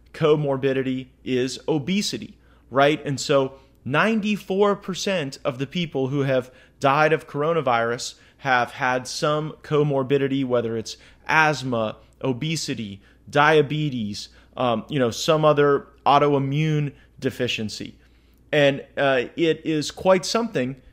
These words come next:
for politicians to continue to exercise their power by seeking lockdowns and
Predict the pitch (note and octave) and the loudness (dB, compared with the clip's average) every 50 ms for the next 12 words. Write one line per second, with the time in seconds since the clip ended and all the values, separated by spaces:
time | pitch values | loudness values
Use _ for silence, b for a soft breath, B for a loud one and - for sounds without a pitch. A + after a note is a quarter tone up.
0 | b b b b b b b b b - - E3 D#3 D3+ D3 C#3+ C#3+ C#3+ - - | b b b b b b b b b -6 -2 2 4 6 6 4 2 0 -4 -12
1 | _ _ _ - - - E3+ D#3+ E3 E3 D#3+ - - G3 F#3+ - E3 C#3 C3+ C3+ | _ _ _ -12 -4 2 4 4 4 4 2 2 0 0 0 0 -2 -4 -4 -4
2 | C3 - - - - - C#3+ - - C3+ - - F#3 F3 E3+ D#3+ - - - - | -8 -10 -14 -14 -12 -12 -10 -8 -8 -8 -4 -2 -2 -2 -2 -4 -4 -6 -2 -2
3 | D3+ D3+ - D#3+ D3+ - - C#3 C3+ C#3 C#3 - C#3 C3+ C3+ B2 - D3+ D3 C#3 | -2 -2 -2 -6 -6 -2 0 2 2 2 2 0 -4 -4 -4 -4 -2 2 4 4
4 | D3+ D#3 D3 C3+ C3 G#2 C3 B2+ C3 B2+ - - C3+ - C3+ C3 B2+ B2 B B | 4 4 2 0 0 0 0 -2 -2 -2 -6 -8 -6 -6 -4 -6 -6 -8 B B
5 | B B B B A#2+ C#3 D3+ D#3 E3 - - - - - - - C#3 B2 A#2+ A#2 | B B B B 2 4 4 4 4 2 -4 -12 -16 -10 -2 2 2 2 4 2
6 | A2+ A2+ A2+ A2+ A2+ - - A#2+ A#2 A2 | 0 -2 -2 -4 -4 -4 -4 -4 -4 -4